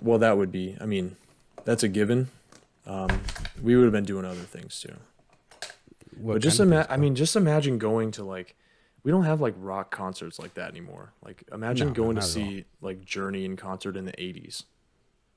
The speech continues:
Speaker 2: I bet it was wild.
Speaker 1: Yeah.
Speaker 2: Um, but yeah, so now, yeah, I'm, I'm on season two of Stranger Things, um,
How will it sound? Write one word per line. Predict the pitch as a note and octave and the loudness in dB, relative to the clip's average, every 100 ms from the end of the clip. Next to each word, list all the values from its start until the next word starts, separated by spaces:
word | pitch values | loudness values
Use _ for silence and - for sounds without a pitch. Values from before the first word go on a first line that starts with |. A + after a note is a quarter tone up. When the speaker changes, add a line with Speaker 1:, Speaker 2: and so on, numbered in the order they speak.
| _ _ _ _ - | _ _ _ _ -18
Speaker 2:
I | G2+ | -12
bet | A2+ B2+ | -4 -2
it | A#2+ | -2
was | E2+ | -4
wild. | E2+ G2+ G#2+ E2 - _ | -4 -4 -4 -8 -18 _
Speaker 1:
Yeah. | A1+ A1 - _ _ _ _ _ _ _ _ _ _ _ _ _ _ _ | -14 -14 -16 _ _ _ _ _ _ _ _ _ _ _ _ _ _ _
Speaker 2:
Um, | - G#2+ F#2+ F#2 _ _ _ _ _ - | -6 -4 -4 -8 _ _ _ _ _ -8
but | G#2 | -2
yeah, | A#2 | -2
so | A2 G#2+ | -4 -6
now, | G#2+ | -6
yeah, | F2+ F#2+ E2+ | -4 -6 -8
I'm, | E2 | -8
I'm | F#2 F#2+ | -8 -6
on | F#2 | -6
season | - G2 E2+ | -6 -6 -4
two | G2 | -6
of | F2 | -6
Stranger | - E2+ F#2 | -10 -10 -10
Things, | - F#2+ G#2 - | -8 -12 -12 -14
um, | F2 F2 F2+ | -16 -14 -16